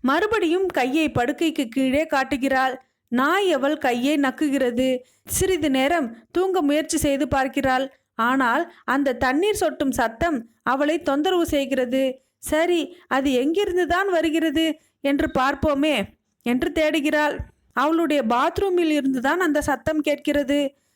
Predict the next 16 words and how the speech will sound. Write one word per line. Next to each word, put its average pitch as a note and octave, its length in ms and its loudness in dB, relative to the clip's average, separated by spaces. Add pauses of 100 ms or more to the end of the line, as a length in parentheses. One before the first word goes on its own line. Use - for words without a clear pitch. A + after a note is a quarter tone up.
(140)
கதவை F#4+ 500 0
திறந்து D4+ 460 0
பார்த்தவளுக்கு B3+ 840 -2 (320)
பயங்கர A#3+ 500 2
அதிர்ச்சி. C#4 680 0 (300)
அந்த C4 280 0
பெண்ணுடைய D4 580 2
நாய் A3+ 500 0 (200)
கழுத்தறுக்கப்பட்ட D4 840 0
நிலையில் B3+ 580 0 (240)
ஷவரில் D4 560 0
தொங்கவிடப்பட்டுள்ளது. C4 1040 0 (280)
அதன் A#3+ 360 0
மீதிருந்து D4 500 2
வழியும் B3+ 520 0
ரத்தமே B3 720 0